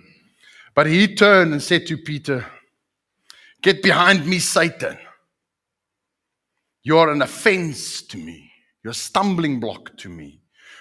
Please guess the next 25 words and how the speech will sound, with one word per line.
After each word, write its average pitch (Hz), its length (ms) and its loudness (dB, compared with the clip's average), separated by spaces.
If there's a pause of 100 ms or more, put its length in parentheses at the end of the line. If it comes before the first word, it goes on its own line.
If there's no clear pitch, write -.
For 175 140 -4
you 175 160 2
are 175 40 4
not 175 160 0
mindful 160 520 -2
of 135 80 -6
the 135 80 -10
things 123 320 -10
of 90 160 -14
God, 113 340 -4
but 101 140 -10
the 104 80 -16
things 110 340 -12
of 87 160 -16
men." 82 240 -18 (420)
I 208 60 -8
just 214 240 -14
wanna 160 220 -12
know, 92 400 -16 (840)
at 165 380 -6
that 123 340 -8
moment, 104 1200 -12 (1040)
how 120 220 -10
Peter 139 480 -12
felt - 680 -8